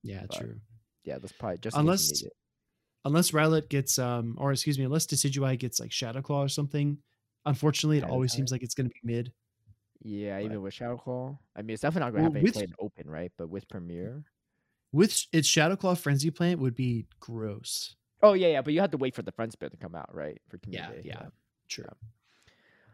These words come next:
Speaker 2: Um, but yeah, other than that, nothing too wild here. Some random ticketed stuff, but it's just
Speaker 1: Mm-hmm.
Speaker 2: nothing, nothing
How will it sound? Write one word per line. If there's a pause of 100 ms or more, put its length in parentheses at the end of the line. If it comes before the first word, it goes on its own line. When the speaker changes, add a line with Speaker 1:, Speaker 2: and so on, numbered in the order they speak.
(480)
Speaker 2:
Um, (1000)
but
yeah,
other
than
that, (440)
nothing
too
wild
here.
Some
random
ticketed
stuff,
but
it's
just
Speaker 1:
Mm-hmm.
Speaker 2:
nothing,
nothing